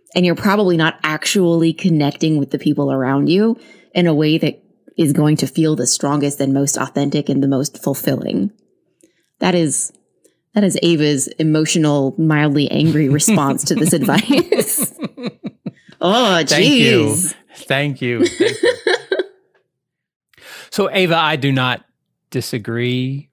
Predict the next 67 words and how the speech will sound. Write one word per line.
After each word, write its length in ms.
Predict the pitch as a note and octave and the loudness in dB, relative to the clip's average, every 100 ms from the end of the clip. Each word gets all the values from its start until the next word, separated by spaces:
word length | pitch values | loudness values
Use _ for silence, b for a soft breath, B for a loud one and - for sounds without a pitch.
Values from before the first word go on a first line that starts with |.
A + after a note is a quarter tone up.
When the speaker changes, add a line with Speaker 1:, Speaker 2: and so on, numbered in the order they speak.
| - | -8
Speaker 2:
with 220 | A#2+ - | -8 -4
your 140 | A#2+ | -4
response 680 | A2+ G#2+ - G2+ G2 G#2 - | -4 -6 -8 -6 -6 -8 -10
at 160 | - G2+ | -8 -6
all. 460 | G2 G2 G#2 G#2 | -6 -4 -2 -4
Like, 200 | - A2+ A2+ | -4 -4 -4
I 100 | A#2+ | -6
get 360 | G#2+ A#2+ B2 | -4 -4 -4
where 100 | B2 | -6
you're 140 | A2 G#2+ | -8 -8
coming 320 | - G#2+ G2 | -8 -8 -8
from, 340 | - A2 G2 | -10 -12 -10
okay? 400 | G#2 - G#2+ G#2+ - B B | -12 -10 -8 -8 -10 B B
Um, 420 | - C3+ B2 B2 B2 _ | -6 -2 -2 -4 -10 _
y-, 80 | - - | -20 -20
y-, 240 | G3+ G#3+ | -12 -6
it, 480 | A3 G#3 A#3 - A3 | -2 0 -2 -6 -6
the 80 | E3+ | -2
way 200 | G#3 G3 | 0 2
this 300 | F3+ D#3+ - | 2 0 -2
is 320 | F3 D3+ C#3+ | -2 0 -2
kind 220 | - D#3 | -4 -2
of 100 | C#3+ | -2
written, 380 | C3 C#3+ C#3+ C3 | -2 -2 -2 -2
and 80 | A#2+ | -2
I 40 | |
think 160 | A2+ B2+ | -4 -6
this 100 | B2 | -8
person's 440 | - C3 C3 A#2+ | -8 -8 -6 -8
thinking 300 | - B2+ C3+ | -6 -4 -4
of 120 | B2 A#2 | -2 -4
it 40 | |
a 60 | A#2 | -4
little 140 | A#2 | -4
bit, 160 | A2+ - | -6 -4
is 200 | C3 A2+ | -4 -4
like 180 | A#2+ A#2 | -6 -6
a 40 | |
game. 260 | A2 A2+ A2 | -6 -6 -6
Like, 200 | G#2+ - | -6 -2
yes, 260 | F3 - | -2 -2
you 60 | D#3+ | -6
have 80 | - | -8
to 60 | |
test 420 | C3 - A3+ G#3+ - | -10 -6 -4 -4 -8
the 80 | |
person, 440 | - A2 G#2 - G#2+ | -10 -10 -10 -12 -14
okay? 340 | - A#2+ A#2 B B B B | -8 -6 -6 B B B B
Now, 560 | C#3+ C#3+ C#3+ C3+ C3 - - - | -4 -2 0 0 -2 -6 -12 -6
I 100 | D#3 | -2
have 160 | F3+ D#3 | -2 -2
had 240 | - D#3 | -2 -2
a 40 | C#3+ | -2
little 160 | D3 | -2
more 120 | C3+ A2+ | -4 -6
time 240 | B2+ B2 | -4 -4
to 40 | A2+ | -6
think 240 | - B2+ | -8 -8
about 260 | C3+ C3 - | -4 -4 -4
this, 200 | C3+ - | -6 -4
so 80 | |
I'm 120 | A2+ B2+ | -4 -2
really 200 | C#3+ B2 | -2 -2
glad 280 | B2 A#2+ | -2 -2
I 60 | A2 | -2
got 180 | G#2+ - | -6 -6
your 360 | A2 G#2 G#2 | -6 -6 -8